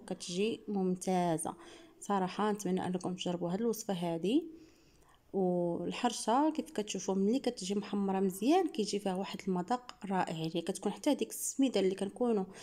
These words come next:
مدردرين عليها من الفوق ومن التحت، ملي كتحمر مزيان كتعطي واحد المذاق رائع بزاف.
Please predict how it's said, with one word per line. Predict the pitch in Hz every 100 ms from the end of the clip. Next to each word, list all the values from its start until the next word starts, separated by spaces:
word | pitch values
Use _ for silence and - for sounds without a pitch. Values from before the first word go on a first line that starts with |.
| - - -
مدردرين | 208 196 254 - 208 214
عليها | 165 190 180 175
من | 196 247 226 202
الفوق | 190 196 185 185 -
ومن | 220 208 196
التحت، | 190 190 453 - - - - - -
ملي | 208
كتحمر | 247 247 - - 214 208
مزيان | 202 185 339 427
كتعطي | 233 170 175 214
واحد | 208 190
المذاق | 196 190 185 190 -
رائع | 190 180 - 180
بزاف. | 175 - - 170